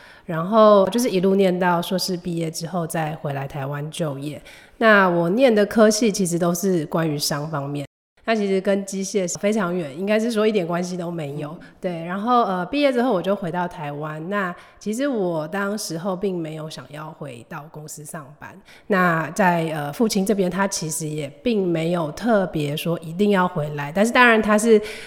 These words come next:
Speaker 1: 可能偶尔会提一下说，“哎，你要不要回到公司上班？”
Speaker 2: 那究竟是怎样的一个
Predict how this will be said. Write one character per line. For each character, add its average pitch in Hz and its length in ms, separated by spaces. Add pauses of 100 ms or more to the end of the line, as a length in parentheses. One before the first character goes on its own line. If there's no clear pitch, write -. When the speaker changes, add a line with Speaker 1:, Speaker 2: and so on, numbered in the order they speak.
Speaker 1:
可 185 180
能 160 120
偶 175 220
尔 170 100
会 196 140
提 190 140
一 - 20
下 170 120
说 170 160
，“哎， 175 80
你 185 200
要 160 180
不 156 120
要 147 200
回 - 380
到 147 140
公 156 220
司 151 160
上 151 380
班？” - 180 (540)
Speaker 2:
那 269 160
究 311 160
竟 262 100
是 233 380
怎 139 260
样 185 280
的 143 140
一 - 160
个 156 220